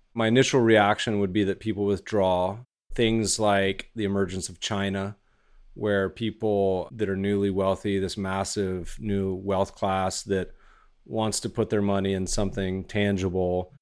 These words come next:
And you've seen money slosh around in different,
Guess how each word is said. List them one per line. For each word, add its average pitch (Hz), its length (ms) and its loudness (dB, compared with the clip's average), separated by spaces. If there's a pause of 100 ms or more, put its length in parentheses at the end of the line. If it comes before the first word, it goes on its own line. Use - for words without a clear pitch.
And 98 100 -6
you've 92 140 -6
seen 98 380 -2
money 98 380 0
slosh 95 540 0
around 90 380 -4
in 98 400 -8
different, 95 500 -2